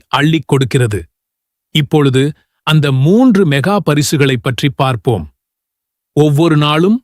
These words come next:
நம் கண்கள், நாவு, காதுகள் வழியாக சின்ன சின்ன பாவங்கள் சேர்ந்து கொண்டே இருக்கின்றன.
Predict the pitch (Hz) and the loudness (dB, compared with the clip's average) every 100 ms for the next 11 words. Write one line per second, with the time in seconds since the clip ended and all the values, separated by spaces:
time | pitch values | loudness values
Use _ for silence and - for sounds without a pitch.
0 | _ 139 127 - 139 147 143 151 196 _ | _ -2 -2 -2 0 2 0 -2 -6 _
1 | 135 135 143 143 135 160 _ _ - 160 | -4 0 0 0 -2 -4 _ _ -4 0
2 | 214 196 175 151 131 131 131 123 127 113 | 2 2 2 2 0 0 0 -2 -2 -6
3 | _ _ _ - 240 269 226 190 165 160 | _ _ _ 0 2 2 0 0 0 0
4 | - 139 151 151 139 135 - 147 156 151 | -2 -2 0 0 0 -2 -2 0 2 2
5 | 147 139 135 123 113 127 117 | 2 2 0 -2 -2 -2 0